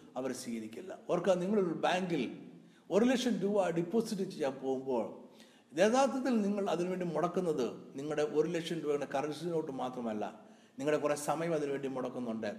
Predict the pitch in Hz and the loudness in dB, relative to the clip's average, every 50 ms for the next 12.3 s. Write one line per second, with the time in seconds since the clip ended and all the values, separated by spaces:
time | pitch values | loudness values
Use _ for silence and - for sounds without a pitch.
0 | - - - - - - - - 202 214 202 196 190 175 - - 180 170 208 240 | -10 -16 -20 -20 -20 -14 -4 0 2 4 4 4 4 2 2 2 2 2 2 2
1 | 240 240 240 233 220 185 165 156 196 226 233 240 233 208 190 185 180 175 170 160 | 2 2 4 4 4 4 2 0 2 2 4 4 4 2 2 2 0 0 0 0
2 | 151 147 139 147 139 135 123 120 117 110 101 - - - - - - - - - | 0 -2 -2 -4 -4 -4 -4 -2 -2 -2 -2 -4 -8 -16 -20 -20 -20 -20 -12 -8
3 | 135 - 147 131 127 123 131 135 143 151 156 160 147 151 156 156 - 139 143 139 | -4 -4 -4 -4 -2 0 0 0 2 2 0 0 0 -2 -4 -4 -6 -8 -6 -6
4 | 139 131 - - 139 143 147 147 147 143 147 143 139 131 127 120 - - - - | -6 -4 -4 -4 -4 -2 -2 -2 -2 -2 -2 0 0 0 0 -2 -4 -10 -16 -18
5 | - - 135 143 143 139 - - 147 143 156 165 160 160 151 147 139 139 - 143 | -14 -10 -4 -2 -2 -2 0 0 0 2 2 2 2 0 0 0 -2 -2 -2 -4
6 | 135 135 135 127 127 127 127 123 - - 135 139 143 135 127 127 131 123 120 117 | -4 -4 -4 -4 -4 -4 -6 -6 -6 -6 -4 -4 -2 -2 -2 -2 -2 0 0 0
7 | 117 117 113 - - - - - - - - - 165 - 143 - - 143 131 123 | 2 0 0 -2 -6 -12 -16 -20 -20 -10 -2 0 2 2 2 0 0 -2 0 0
8 | 117 117 117 117 117 117 113 113 - 110 104 107 104 110 - - - - - - | -2 -4 -4 -4 -2 -2 -2 -4 -6 -10 -10 -10 -12 -12 -14 -14 -14 -12 -12 -12
9 | - - - - - - - - - - 165 208 233 240 240 170 185 220 262 254 | -14 -14 -16 -16 -14 -14 -14 -12 -6 0 6 8 8 8 8 6 4 2 4 4
10 | 320 320 311 302 254 269 262 233 208 185 - 196 185 180 165 151 147 135 123 110 | 4 6 4 4 4 2 2 2 2 2 0 0 0 0 2 2 2 2 2 2
11 | 107 101 95 87 78 - - - - - - - 127 139 160 175 180 180 175 175 | 2 0 0 -2 -2 -6 -14 -18 -20 -18 -8 0 2 4 6 6 6 6 6 4
12 | 175 175 170 175 175 | 4 2 0 -2 -4